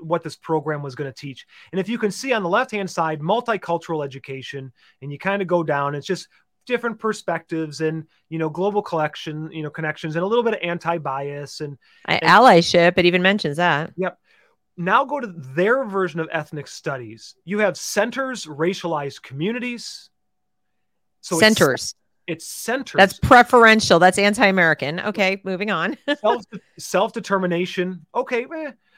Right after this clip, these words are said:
Speaker 1: Deconstruction, right? We wanna deconstruct society. Um,
Speaker 2: Right.
Speaker 1: race and intersectional counter narratives. We need to stop on intersectional.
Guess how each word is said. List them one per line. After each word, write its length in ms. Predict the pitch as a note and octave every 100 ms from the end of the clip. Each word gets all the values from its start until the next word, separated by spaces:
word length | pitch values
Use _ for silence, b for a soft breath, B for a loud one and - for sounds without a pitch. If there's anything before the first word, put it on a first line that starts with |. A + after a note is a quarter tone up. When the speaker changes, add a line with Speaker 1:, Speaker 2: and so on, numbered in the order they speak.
| _ D3
Speaker 1:
Deconstruction, 1080 | C#4 D4 C4 A#3+ - - G3 - - A#2+ G2 _ _ _ _ _ _ _ _
right? 200 | D3 F3+
We 120 | F#3 C#4
wanna 260 | A#3+ D3 A#2+
deconstruct 1000 | A#3+ D4 - - F#3+ - - D#3+ - - _ _ _ _ _
society. 720 | - D#3 D#3+ C3 A2+ G2+ G#2 _ _ _ b b b b
Um, 320 | E3+ F3 D3+ C#3+ _ _ _ _ -
Speaker 2:
Right. 120 | C#3
Speaker 1:
race 460 | F#3 C4+ D4+ - -
and 160 | E3+ F3 G3+
intersectional 840 | A3 A#3+ - G3+ F#3 - F3 E3 _
counter 420 | - E3+ E3+ D#3+
narratives. 540 | C#3+ C#3+ D3+ C3+ A2+ b b b E3
We 100 | B3
need 120 | C4+
to 60 |
stop 300 | - G#3 G3
on 60 | F#3+
intersectional. 800 | F3 E3 - C#3+ C3 - A#2+